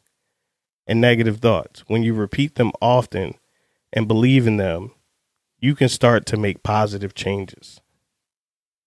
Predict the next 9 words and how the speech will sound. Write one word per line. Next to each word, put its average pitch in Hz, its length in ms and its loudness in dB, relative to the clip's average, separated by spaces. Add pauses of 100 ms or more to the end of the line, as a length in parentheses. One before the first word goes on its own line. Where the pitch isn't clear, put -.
(920)
You 120 100 -4
should 147 200 0
affirm 135 460 2
every 123 240 2
day. 110 380 -4 (1160)
When 131 200 2
you 127 120 2
wake 123 280 0
up, 117 300 -2